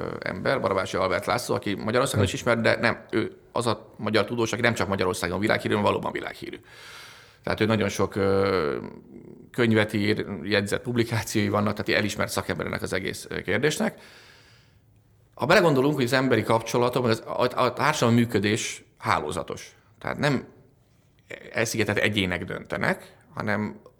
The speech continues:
Speaker 1: egymással kapcsolatban levő emberek hoznak döntéseket, egymással kapcsolatban levő entitások, cégek, kormányok, országok hoznak döntéseket, és ezek, ennek a hálózata gyakorlatilag kibogozhatatlanul bonyolult.
Speaker 2: Hm.
Speaker 1: Ha hogyha mindenki abba gondol bele, akinek van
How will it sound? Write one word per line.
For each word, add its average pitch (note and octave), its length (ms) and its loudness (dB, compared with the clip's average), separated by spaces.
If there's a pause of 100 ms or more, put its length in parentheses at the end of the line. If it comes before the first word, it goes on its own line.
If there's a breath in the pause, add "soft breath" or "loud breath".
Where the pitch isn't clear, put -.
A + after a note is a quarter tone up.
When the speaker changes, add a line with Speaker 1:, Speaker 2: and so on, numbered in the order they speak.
(220)
Speaker 1:
egymással B2 440 0
kapcsolatban G2 500 0
levő F#2+ 500 -2
emberek A#2 420 2
hoznak A2+ 300 0
döntéseket, G#2+ 580 -4
egymással G#2+ 360 -2
kapcsolatban - 380 -6
levő - 160 -10
entitások, G#2 580 -2
cégek, G2+ 540 0 (220)
kormányok, G2+ 640 0
országok G2 440 -2
hoznak G#2+ 220 0
döntéseket, - 600 -4
és - 100 -8
ezek, - 340 -4
ennek A2+ 380 -4
a G#2 40 0
hálózata B2+ 540 2
gyakorlatilag A#2+ 560 -4
kibogozhatatlanul G#2 760 -2
bonyolult. - 480 -4 (260 loud breath)
Speaker 2:
Hm. - 80 2 (160)
Speaker 1:
Ha - 80 -2
hogyha A2+ 140 -2
mindenki C3+ 260 2
abba B2 200 4
gondol A#2 320 4
bele, A2 180 4
akinek G#2+ 440 -2
van A2 300 2